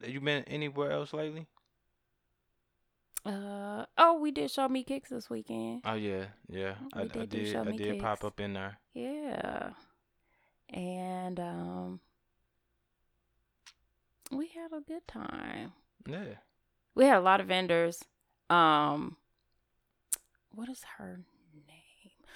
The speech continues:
Speaker 2: We had the, um, have you ever seen the big shoe boxes
Speaker 1: Yeah.
Speaker 2: that are made, like the O G
Speaker 1: Mm-hmm.
Speaker 2: Nike box or the Jordan box and stuff like that?
Speaker 1: Yeah.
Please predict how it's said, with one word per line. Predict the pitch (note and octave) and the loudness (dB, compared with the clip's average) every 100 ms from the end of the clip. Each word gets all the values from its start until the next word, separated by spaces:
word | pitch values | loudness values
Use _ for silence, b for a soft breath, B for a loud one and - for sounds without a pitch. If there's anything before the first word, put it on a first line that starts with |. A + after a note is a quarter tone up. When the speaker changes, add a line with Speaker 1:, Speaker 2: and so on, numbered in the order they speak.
| B B | B B
Speaker 2:
We | F3 G3 | -2 0
had | F#3+ E3+ - | 0 -2 0
the, | D#3+ E3 | 0 2
um, | D#3 D3+ D#3 - - | 2 0 -2 -8 -2
have | F#3 A3+ | 0 4
you | C4+ | 6
ever | B3+ | 6
seen | A3 B3+ A3+ | 4 0 2
the | |
big | G3 A3+ - | 4 2 2
shoe | B3 | 0
boxes | A3+ A3+ A3+ - A#3 A3+ G#3+ | 6 6 6 2 -2 2 4
Speaker 1:
Yeah. | G3+ G#3 b b b b F3 | 4 2 b b b b 2
Speaker 2:
that | F3+ F3+ | 6 6
are | F3+ | 4
made, | F3+ F#3+ F#3+ F#3+ | 4 4 6 4
like | G3+ D#3 - | 2 0 0
the | - | 2
O | D#3+ E3+ | 4 4
G | E3 E3 E3 E3 E3 D#3+ | 0 0 0 0 0 0
Speaker 1:
Mm-hmm. | - | 2
Speaker 2:
Nike | D#3 D#3 D#3 - E3 D#3+ D#3 D#3 D#3+ | 4 6 4 0 0 2 0 0 0
box | D#3 D#3 D#3 D#3 - - | 0 2 2 0 -2 -2
or | C#3+ | -2
the | C#3 C#3+ | -2 -6
Jordan | C#3+ D#3+ D#3+ D#3+ D#3 | -4 0 4 4 2
box | D#3 D#3 | 0 -2
and | D#3+ | -6
stuff | - D3+ | -8 -6
like | D#3+ D3 - | -6 -6 -4
that? | D#3+ D#3+ F#3 | -2 -2 -2
Speaker 1:
Yeah. | G#2 | -2